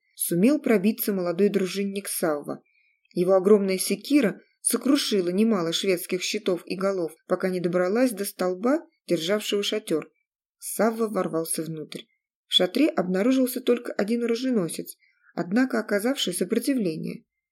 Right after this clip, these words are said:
Дружинник поманил его к себе. "Ну, иди сюда, иди!"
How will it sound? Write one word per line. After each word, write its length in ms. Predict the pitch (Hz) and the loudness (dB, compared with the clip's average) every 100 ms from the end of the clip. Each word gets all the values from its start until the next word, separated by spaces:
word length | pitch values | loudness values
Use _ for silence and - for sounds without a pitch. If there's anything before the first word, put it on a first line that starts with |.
| _ _ _ - | _ _ _ 0
Дружинник 640 | 208 240 330 370 202 170 | 4 6 6 4 2 -4
поманил 460 | - 349 392 226 165 | 0 2 4 2 0
его 220 | 165 165 | 0 0
к 60 | 160 | 0
себе. 420 | 202 170 160 165 _ _ _ _ _ | -6 -4 -4 -6 _ _ _ _ _
"Ну, 600 | 277 262 254 240 262 320 _ _ | -4 2 2 2 0 -2 _ _
иди 300 | - 302 277 | 2 4 6
сюда, 380 | 214 185 190 247 | 4 2 4 4
иди!" 360 | 262 220 - | 4 2 0